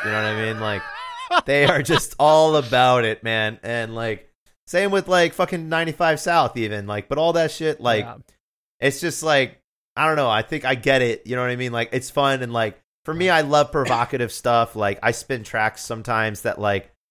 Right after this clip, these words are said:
Speaker 1: like, I don't know if you know Sweet Pussy Pauline. I showed you a track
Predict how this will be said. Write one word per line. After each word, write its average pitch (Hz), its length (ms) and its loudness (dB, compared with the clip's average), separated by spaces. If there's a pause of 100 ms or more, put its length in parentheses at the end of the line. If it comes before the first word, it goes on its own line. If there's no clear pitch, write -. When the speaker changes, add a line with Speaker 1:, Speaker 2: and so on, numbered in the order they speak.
(140)
Speaker 1:
like, 123 160 2
I 123 80 4
don't 131 100 2
know 131 60 2
if 120 80 -2
you 123 80 -4
know 117 80 0
Sweet 120 320 -6
Pussy 123 240 0
Pauline. 110 640 0
I 117 100 2
showed 131 320 0
you 135 140 0
a 117 60 0
track 104 420 -2